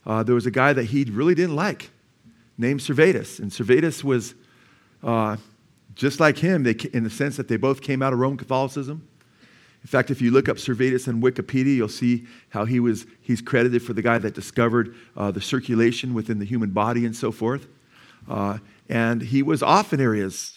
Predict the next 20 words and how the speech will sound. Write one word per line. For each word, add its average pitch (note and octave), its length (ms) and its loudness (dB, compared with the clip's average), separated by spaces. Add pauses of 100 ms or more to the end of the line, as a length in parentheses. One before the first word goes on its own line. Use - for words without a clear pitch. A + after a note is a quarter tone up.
some A#2+ 220 -2
very C3 200 4
serious - 400 0
areas. G2 460 -2 (360)
In - 40 -20
fact, C3+ 240 2
if - 80 -4
he C#3+ 80 4
was C#3 120 4
in D3 60 -6
this D3+ 160 -2
fellowship C#3+ 640 0 (320)
and B2+ 160 0
he C3+ 80 2
was B2+ 140 0
teaching D3+ 380 -4
his C3 260 0
belief D3 440 0
in C3+ 80 -6
Christ D#3+ 500 0